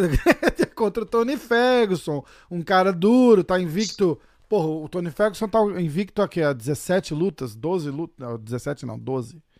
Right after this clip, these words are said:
Mas é, mas eu acho que ali, botando peso por peso, cara, o Ferguson tem muito mais a perder do que o Gage, você não concorda?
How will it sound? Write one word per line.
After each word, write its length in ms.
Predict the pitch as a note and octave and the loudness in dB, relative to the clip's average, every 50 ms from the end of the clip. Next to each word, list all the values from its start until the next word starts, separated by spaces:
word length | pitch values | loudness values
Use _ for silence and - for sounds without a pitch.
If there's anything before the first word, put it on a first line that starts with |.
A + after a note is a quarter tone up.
| _ _ _ _ _ _ _ _ _ _ _ _ _ | _ _ _ _ _ _ _ _ _ _ _ _ _
Mas 420 | D3+ C#3+ D#3 E3 E3 D#3+ D3+ D3 | -4 0 2 2 2 2 2 2
é, 560 | F3+ F3+ F3 F3+ F3+ F3 F3 E3+ E3 D#3+ D#3 - _ _ _ _ _ | 2 2 4 4 4 4 4 4 4 4 2 -2 _ _ _ _ _
mas 240 | - E3+ F#3 G3 F#3+ | -6 -2 -2 2 4
eu 100 | G#3+ A3 | 6 6
acho 160 | A3+ B3+ - | 6 4 4
que 80 | - B3+ | 4 2
ali, 380 | B3 A#3 A3+ A3+ A3 G3+ F3 - _ _ _ _ | 4 4 4 2 0 -2 -4 -6 _ _ _ _
botando 680 | F3+ E3 D3 F3 F#3 - - A3 A#3+ B3 B3+ A3+ D#3+ - _ _ _ _ _ _ - - _ | -12 -4 0 0 0 2 4 4 4 6 6 4 2 0 _ _ _ _ _ _ -20 -14 _
peso 300 | - G#3 G#3+ A3+ F#3 G#3 | 4 6 6 6 6 2
por 160 | E3+ - F#3 | -2 -2 -4
peso, 340 | C#3+ - F3+ F#3+ A3 A3+ G#3 | -2 2 4 4 4 4 2
cara, 240 | - - D#3 C#3+ D3+ | -2 -2 -2 -2 -2
o 40 | D3+ | -4
Ferguson 380 | - - F#3 F#3+ G3+ - - A3 | -2 0 0 0 0 -2 -6 -8
tem 120 | F#3 A3 | -6 -4
muito 440 | G3 F#3+ F#3+ G3 A3+ C4+ - - B3+ | -2 0 0 0 0 0 -2 -4 -4
mais 320 | G#3+ G3 F#3+ G3+ G#3 F3 | -2 0 0 0 0 0
a 80 | F#3 F3 | -2 -2
perder 540 | - F3+ E3 D3 C3+ D#3+ F3 G3+ A#3 A#3 - _ _ _ _ _ _ | -2 -2 -4 -2 -2 0 2 2 2 0 -4 _ _ _ _ _ _
do 200 | F3+ E3+ F#3+ F#3 | -6 -6 -6 -4
que 100 | - C#4+ | -4 -6
o 60 | D#4 | -4
Gage, 280 | A#3 F3 F#3 F3+ E3 C3 | -2 0 0 0 0 -2
você 140 | A#2 - D#3 | -6 -10 -12
não 100 | C#3 C3+ | -12 -10
concorda? 520 | C3 C3+ B2 F#3+ G3+ F#3+ D#3 B2+ B2 C3 | -12 -8 -2 0 0 0 0 -2 -6 -12